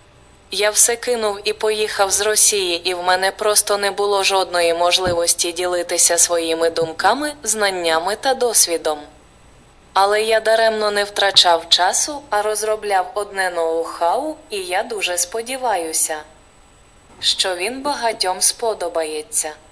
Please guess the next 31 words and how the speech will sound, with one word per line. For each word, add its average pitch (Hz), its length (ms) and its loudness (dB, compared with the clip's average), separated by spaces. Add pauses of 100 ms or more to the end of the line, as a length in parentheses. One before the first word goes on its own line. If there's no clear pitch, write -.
(120)
І 208 100 -4
в 202 100 -12
цьому 196 420 0
ролику 220 540 -2
я 202 300 -2
розповім 202 640 -2
про 233 200 -4
це. 302 360 0 (420)
Обов'язково 220 880 -2
прочитайте 208 800 -4
інструкцію 202 880 -4
до 175 160 -4
цього 170 400 -2
ролика, 254 560 -4 (160)
там 190 280 -4
будуть 190 380 -6
потрібні 190 560 -6
посилання 175 800 -2
та 208 160 -2
пояснення. 160 920 -4 (920)
А 180 100 2
почну 294 560 -4
я 185 240 -2
з - 100 0
того, 220 540 -2 (400)
що - 320 0
маю 220 340 0
для 214 200 -2
вас 208 280 0
дві 190 240 -6
новини, 175 600 -4